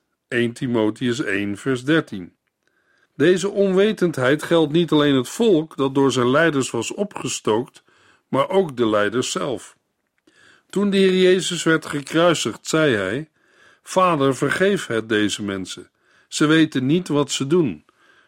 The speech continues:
Lucas drieëntwintig, vers vierendertig. En wat zegt de Heer in het Oude Testament? Jesaja drieënveertig, vers vijfentwintig: "Ik ben het die ter wille van mijzelf uw zonde wegdoe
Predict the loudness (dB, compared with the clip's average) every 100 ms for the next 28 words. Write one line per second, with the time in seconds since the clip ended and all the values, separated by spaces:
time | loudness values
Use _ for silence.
0 | _ -6 -4 -2 -2 -2 -2 0 0 -2
1 | -2 -4 -2 -6 -6 -8 -6 -4 -2 -2
2 | -2 -2 -2 -4 -20 _ _ _ _ _
3 | _ _ _ -4 0 0 0 0 -2 2
4 | 2 4 4 2 2 -2 -2 -4 -2 0
5 | 2 0 -2 -4 -2 -2 -2 -4 -12 _
6 | _ _ _ _ _ _ -6 -2 0 2
7 | 4 2 0 -2 2 2 2 0 0 -2
8 | -10 -10 -10 -4 0 0 -2 -8 -6 -8
9 | -8 -16 -20 _ _ _ _ _ _ _
10 | -2 -2 -2 0 2 2 -2 -4 -4 -4
11 | 0 0 2 2 2 2 0 2 2 2
12 | 2 2 0 -2 -14 _ _ -2 0 2
13 | 2 2 0 0 2 0 0 -4 -4